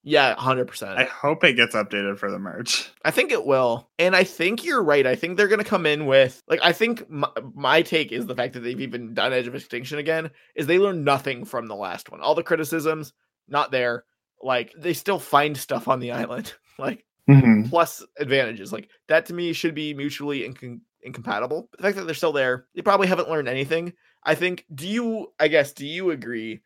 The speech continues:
Speaker 1: that the Edge of Extinction returnee will come back with an advantage just given to them?
Speaker 2: I think so, for sure.
Speaker 1: Yeah, me too. Cool.
Speaker 2: But I think, uh, my take is that's just gonna be a normal idol. Like,
Speaker 1: Yeah, it'll, it'll actually be a regular.
Speaker 2: point blank, like, idol, you can use it.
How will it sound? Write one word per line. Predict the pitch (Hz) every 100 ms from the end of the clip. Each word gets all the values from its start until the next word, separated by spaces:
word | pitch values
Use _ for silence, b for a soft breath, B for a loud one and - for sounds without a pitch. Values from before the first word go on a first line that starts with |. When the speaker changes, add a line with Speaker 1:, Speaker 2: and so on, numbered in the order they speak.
| _ _
Speaker 1:
that | 123 127 120 110 _
the | 180 160
Edge | 156
of | 165
Extinction | - 170 147 156
returnee | 143 147 147 131
will | 127 165 196 190
come | 190 165 143
back | 135 131
with | 143 135
an | 131
advantage | 117 110 110 98 101 -
just | - 214 -
given | 123 82 -
to | -
them? | - _
Speaker 2:
I | 147
think | 131 104
so, | - 101 104 - _
for | 123
sure. | 117 -
Speaker 1:
Yeah, | - - -
me | 131
too. | - - -
Cool. | 143
Speaker 2:
But | 160
I | 160
think, | 185 185
uh, | 185 - - _ _
my | 135 139 170 180 135 -
take | 156 143 143
is | 127
that's | 127 120
just | 127 -
gonna | 131 127
be | 123
a | 117
normal | 110 110 110
idol. | 101 104 107 107 110 120 117 _ _
Like, | 123 104
Speaker 1:
Yeah, | 135 127 143
it'll, | 147 202
it'll | 214 185
actually | 147 131 120
be | 98
a | -
regular. | 156 147
Speaker 2:
point | 147 - - 127
blank, | 120 120 113 113
like, | 117 104 101 117 - _ _ _ _
idol, | 113 110 113 110
you | 110 104
can | 110
use | 104 101 104
it. | 101 98